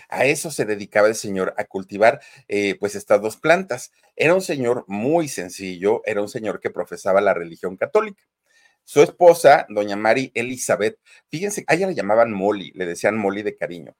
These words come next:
Fíjense que doña Molly, pues, eh, le ayudaba mucho a su esposo en el campo, en las labores del campo,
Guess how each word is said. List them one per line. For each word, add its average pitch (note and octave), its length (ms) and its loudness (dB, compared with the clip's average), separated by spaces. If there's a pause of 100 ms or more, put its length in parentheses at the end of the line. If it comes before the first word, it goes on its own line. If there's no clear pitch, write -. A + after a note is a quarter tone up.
(280)
Fíjense A#3+ 360 -6
que B2 100 -2
doña - 260 -2
Molly, G#2 420 -2 (300)
pues, E3 380 2
eh, A#2+ 520 0
le B2 120 0
ayudaba D3+ 380 0
mucho D#3+ 300 -4
a D3+ 40 -2
su G2 120 -10
esposo - 540 -2
en G#2+ 160 -6
el F#2+ 180 -8
campo, - 540 0
en F#2+ 140 -12
las E2+ 100 -2
labores G2+ 380 0
del A2+ 160 -4
campo, G2+ 440 0